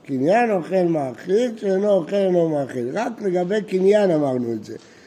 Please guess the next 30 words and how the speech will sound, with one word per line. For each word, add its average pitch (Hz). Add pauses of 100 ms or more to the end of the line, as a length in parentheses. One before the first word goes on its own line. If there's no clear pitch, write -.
(120)
שקניין 180
של 180
מישהו 180
שאוכל 170
מאכיל, 156
קניין 196
של 190
מישהו 180
שלא 160
אוכל, 240
לא 214
מאכיל. 160
וכיוון 170
שעבדי 160
מילוג 165
הם 147
שלה, 135 (340)
והיא 175
חללה 170
ולא 151
אוכלת, 233
היא 247
גם 247
לא 254
מאכילה. 214 (720)
רב 185
אמר, 113 (120)
"מדאורייתא 196
מאכל 196
אכלה". 208